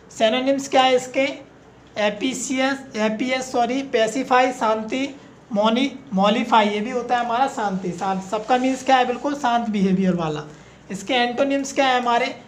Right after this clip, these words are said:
Intensify यानी तेज। इंटेंसिफाई means क्या होता है? तेज। और aggravate,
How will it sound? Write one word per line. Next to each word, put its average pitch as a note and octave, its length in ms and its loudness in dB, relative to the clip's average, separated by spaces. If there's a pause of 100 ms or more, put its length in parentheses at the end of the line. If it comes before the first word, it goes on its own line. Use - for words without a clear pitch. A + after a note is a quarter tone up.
(160)
Intensify A#3+ 1000 0
यानी A3 360 2 (380)
तेज। A#3+ 380 2 (580)
इंटेंसिफाई B3+ 800 0
means C4+ 300 -2
क्या C#4 160 0
होता A#3 240 0
है? C4 300 2 (220)
तेज। B3 420 -2 (560)
और G#3+ 300 4 (260)
aggravate, G#3+ 920 2